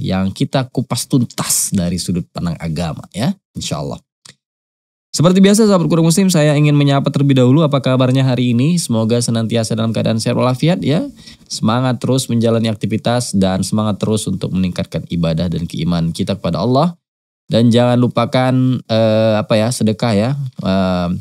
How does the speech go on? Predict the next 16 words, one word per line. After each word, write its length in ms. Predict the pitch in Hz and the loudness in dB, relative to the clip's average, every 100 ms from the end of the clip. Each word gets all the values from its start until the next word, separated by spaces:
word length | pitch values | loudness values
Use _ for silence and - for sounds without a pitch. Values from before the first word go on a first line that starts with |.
| - | -8
walaupun 400 | - 90 120 185 | -4 -4 -2 -2
tidak 240 | 95 78 | -2 0
dengan 320 | 95 92 92 | 0 0 0
recehan 560 | 90 110 104 113 113 117 | 0 -2 -2 -2 -2 -2
ataupun 480 | 107 107 101 104 104 | -2 -4 -4 -2 -2
uang 320 | 113 107 104 | 0 0 0
yang 160 | 104 101 | 0 0
besar. 400 | - 120 156 190 _ _ _ _ _ | 0 -2 -2 -6 _ _ _ _ _
Jika 240 | - 92 101 | -4 -2 0
tidak 320 | 104 90 104 | 0 2 2
ada, 320 | 107 120 117 | 2 2 2
maka 320 | 98 95 101 | 0 0 0
bisa 320 | 95 95 95 | 0 0 0
dengan 400 | 90 85 80 78 | -2 0 -2 -2
senyuman. 640 | 82 - 120 95 92 82 78 78 | -2 0 2 4 2 0 -4 -6
Ya, 320 | - 80 | -4 -4